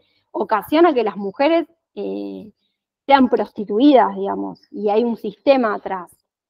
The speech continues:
Eh, después uno puede ser más, eh, comprensivo o empático, más o menos empático ante esas situaciones del territorio puntual, pero me parece que nunca, eh,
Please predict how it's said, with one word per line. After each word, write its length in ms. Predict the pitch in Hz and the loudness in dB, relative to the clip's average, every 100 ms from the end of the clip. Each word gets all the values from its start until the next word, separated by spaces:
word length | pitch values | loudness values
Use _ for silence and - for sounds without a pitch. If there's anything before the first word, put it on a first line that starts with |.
| _ _ _ | _ _ _
Eh, 500 | 196 180 175 165 165 170 | -12 -8 -8 -8 -12 -12
después 320 | 185 262 311 | -4 -2 4
uno 240 | 339 240 | 4 4
puede 180 | 247 254 | 2 0
ser 180 | - 247 | -2 -2
más, 240 | 254 262 - | 0 -2 -4
eh, 240 | - 214 202 | -8 -8 -6
comprensivo 640 | - 214 208 220 220 277 311 | -6 -6 -4 -4 -2 0 4
o 160 | 269 214 | 4 4
empático, 680 | 202 - 269 277 285 - 247 | 0 2 2 2 -2 0 0
más 260 | 233 262 | 0 -2
o 60 | 247 | -2
menos 240 | 254 254 | -4 -4
empático 480 | 226 208 233 302 262 | -4 -2 -2 2 2
ante 260 | 208 196 220 | 2 0 -4
esas 180 | 240 | -4
situaciones 540 | 226 208 196 233 254 233 | -4 -6 -6 -4 -2 -2
del 160 | 196 | -2
territorio 580 | 185 196 196 196 233 226 196 | -2 -4 -4 -2 0 0 -2
puntual, 600 | 190 180 262 277 208 180 _ _ _ _ _ | -6 0 4 6 4 -2 _ _ _ _ _
pero 320 | 208 196 185 | -6 -4 -4
me 140 | 180 175 | -6 -8
parece 320 | 185 214 240 | -8 -4 -4
que 160 | 208 | -2
nunca, 840 | 196 220 262 269 269 294 285 302 302 - | -2 -2 0 -2 2 2 2 0 -8 -14
eh, 600 | 190 175 170 165 160 165 | -12 -10 -12 -12 -16 -18